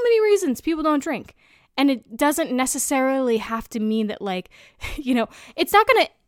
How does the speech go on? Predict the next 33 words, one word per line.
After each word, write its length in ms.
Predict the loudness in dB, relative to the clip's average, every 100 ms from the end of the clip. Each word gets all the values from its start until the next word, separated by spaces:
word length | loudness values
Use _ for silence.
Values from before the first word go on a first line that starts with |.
| _ _ _ _ 6
automatically 760 | 8 8 4 2 2 -2 -4
enter 200 | -4 -4
someone's 320 | -4 -4 -4 -6
brain 340 | -6 -6 -6
that 100 | -8
it's 160 | -10 -8
like, 240 | -8 -4 2
"Oh, 320 | 6 6 6
uh, 340 | 4 6 4
well, 400 | 2 2 4 2
yeah, 340 | 0 0 0 0
I 140 | -2
got 360 | 0 0 -2 -2
D 180 | 0 4
U 160 | 4
Is 380 | 2 -2 -6 -6
and 120 | -8
that's 240 | -8 -10 -12
why." 320 | -12 -12 -14 _ _ _
People 200 | -2 4
aren't 140 | 4 2
necessarily 480 | -2 -2 -2 -2
gonna 140 | -2 -4
make 220 | -4 -6
that 160 | -10 -8
jump. 260 | -10 -10 -6
And 80 |
if 80 | -2
they 100 | 2
do 100 | 2
make 180 | 2 0
that 140 | 0
jump, 220 | 2 -2